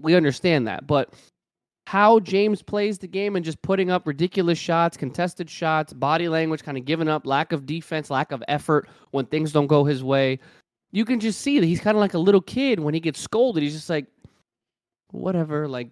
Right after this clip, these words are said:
no, man, you're in the damn Eastern Conference semifinals. Your team needs to get to the conference finals. We've trusted the process with Joel Embiid since he got in the league, and you guys can't make it to the Eastern Conference Finals. You guys can't make it to that next step.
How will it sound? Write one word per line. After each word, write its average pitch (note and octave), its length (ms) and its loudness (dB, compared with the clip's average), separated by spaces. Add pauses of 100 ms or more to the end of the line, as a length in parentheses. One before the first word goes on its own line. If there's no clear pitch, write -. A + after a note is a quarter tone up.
no, D#4+ 320 4
man, C4+ 280 2
you're B3 120 -10
in D#4+ 160 -4
the D#4 80 -4
damn C4+ 300 0
Eastern A#3+ 300 -2
Conference A3+ 340 -2
semifinals. E3 640 2
Your F#3+ 100 -6
team D#4 260 -2
needs C4 220 -4
to G#3+ 80 -12
get A#3+ 220 -6
to A3+ 100 -4
the G3 80 0
conference A3+ 460 0
finals. C3+ 500 -2 (720)
We've G#3+ 160 6
trusted D4 400 -2
the A#3 80 4
process A3+ 480 4
with E3 140 4
Joel F3 360 6
Embiid G#3+ 300 0
since D#3+ 180 -6
he F#3+ 100 -4
got E3+ 220 4
in E3+ 80 0
the D3+ 100 2
league, B3 360 0
and A3+ 120 2
you D4+ 120 2
guys A3+ 240 -2
can't A3+ 240 0
make G#3 180 2
it B3 80 -6
to A#3+ 120 0
the G#3 100 -4
Eastern F3+ 240 -4
Conference F#3 320 -2
Finals. D4+ 320 0
You B3+ 60 -2
guys D#4 200 0
can't - 180 -4
make G#3+ 220 0
it - 100 -8
to B3 100 -2
that A3+ 140 -2
next G3 260 -4
step. - 280 -6